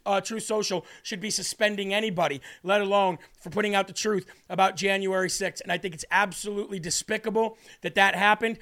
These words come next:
Some people woke up and got their accounts back. But I gotta tell you, folks, not good. And now I'm gonna go deeper into January sixth.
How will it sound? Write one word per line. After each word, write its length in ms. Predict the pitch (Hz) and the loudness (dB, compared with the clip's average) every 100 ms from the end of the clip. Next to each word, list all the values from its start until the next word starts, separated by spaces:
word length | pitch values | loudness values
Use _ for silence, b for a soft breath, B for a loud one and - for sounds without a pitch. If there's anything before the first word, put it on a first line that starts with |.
| B | B
Some 300 | - 220 208 | 0 0 0
people 260 | 226 233 | -2 -2
woke 260 | 208 214 226 | 0 0 0
up 140 | 214 | -2
and 100 | 202 | -2
got 240 | 185 202 208 | 0 0 0
their 140 | 190 - | -6 -4
accounts 460 | 185 - 202 190 160 | -4 2 2 0 -4
back. 460 | 131 180 208 - - b b b b b b b | 2 6 8 6 -4 b b b b b b b
But 100 | 185 | 2
I 60 | 190 | 8
gotta 200 | 220 220 | 8 8
tell 180 | 240 | 8
you, 140 | 233 202 | 8 6
folks, 460 | 208 196 190 - - _ | 6 6 6 -2 -10 _
not 440 | - 175 214 226 185 | -8 2 4 4 6
good. 320 | 220 170 104 _ _ _ _ _ _ | 6 6 0 _ _ _ _ _ _
And 120 | 165 180 | -6 4
now 220 | 208 214 | 6 8
I'm 80 | 214 | 6
gonna 160 | 202 | 2
go 160 | 185 202 | 2 0
deeper 400 | 175 208 190 185 | 0 -6 -2 -2
into 140 | 175 | -2
January 500 | 156 175 175 175 165 | 0 0 0 -2 -4
sixth. 380 | 143 165 135 - | -4 -6 -8 -12